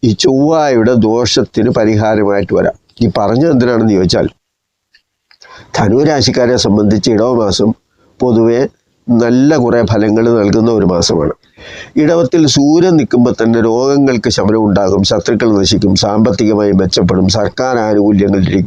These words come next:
ലഭിക്കും, ആരോഗ്യരംഗത്ത് പ്രവർത്തിക്കുന്നവർക്കൊക്കെ അതിൻ്റേതായ മെച്ചമുണ്ടാകും.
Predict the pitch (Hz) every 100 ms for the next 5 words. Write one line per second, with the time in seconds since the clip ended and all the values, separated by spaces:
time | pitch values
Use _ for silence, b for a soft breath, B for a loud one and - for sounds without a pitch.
0 | - 113 104 107 - 104 B B B B
1 | 107 110 131 143 156 135 135 127 123 120
2 | 104 104 92 95 104 107 101 92 95 107
3 | 98 107 110 107 104 101 92 - 127 101
4 | 90 95 85